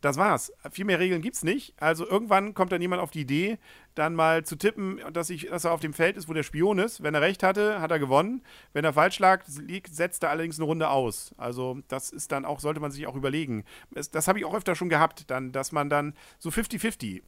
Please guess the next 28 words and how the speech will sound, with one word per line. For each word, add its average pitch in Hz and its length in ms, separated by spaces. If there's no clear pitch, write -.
also 156 400
man 156 200
weiß, 175 380
man 160 140
ist - 260
ein 175 180
Feld 185 300
entfernt, 185 580
es 165 120
kann 170 180
aber 170 140
links 185 200
oder 185 140
rechts 170 200
sein. 107 240
Oder 110 100
man 127 140
weiß, 143 180
es - 40
sind 135 120
zwei 151 220
Felder 175 260
und 151 60
kann 147 160
zwei 147 260
ausschließen 180 440
oder 160 120
sowas. 156 240